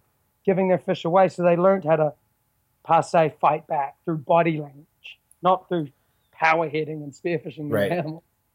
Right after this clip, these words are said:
Speaker 1: but through body language. Just like when you go into a bar, which you face the, the South
Speaker 2: <laughs>
Speaker 1: African boys a lot in South Africa, you learn through body language how to defend yourself, so you don't get into a fight.
Speaker 2: Mm-hmm.
Speaker 1: And, um,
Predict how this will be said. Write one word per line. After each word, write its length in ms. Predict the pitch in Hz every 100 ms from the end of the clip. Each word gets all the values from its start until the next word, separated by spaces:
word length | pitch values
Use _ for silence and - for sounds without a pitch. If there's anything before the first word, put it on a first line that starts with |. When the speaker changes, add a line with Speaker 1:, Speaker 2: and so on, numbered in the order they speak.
| _ _
Speaker 1:
but 140 | 190 190
through 120 | 202
body 360 | 143 220 240 196
language. 420 | 151 143 143 -
Just 200 | 233 -
like 180 | 208 208
when 120 | 196
you 80 | 180
go 220 | 180 175
into 140 | 175
a 80 | 180
bar, 440 | 151 202 208 170
which 180 | 165 -
you 140 | 170 151 _ _ _
face 260 | 175 175 -
the, 360 | - 160 156 165 202
the 80 | 214
South 320 | - 170 170
Speaker 2:
<laughs> 80 | 170
Speaker 1:
African 540 | - - 165 165 170 - - 180
boys 280 | 185 170 165
a 40 | 175
lot 260 | 175 170
in 100 | 160
South 220 | - 196
Africa, 480 | 240 190 208 190 175 _ _ _
you 120 | 180 208
learn 240 | 214 214
through 140 | 208
body 320 | 170 180 185 180
language 320 | 175 170 165
how 80 | 170
to 100 | 160
defend 340 | 156 175 196
yourself, 360 | 185 - - - _ _ _ _
so 120 | 196
you 100 | 196
don't 200 | 202 226
get 120 | 214
into 180 | 175 151
a 100 | 156 -
fight. 140 | 160 - _ _ _ _ 98
Speaker 2:
Mm-hmm. 120 | 175
Speaker 1:
And, 200 | 185 190
um, 260 | 190 190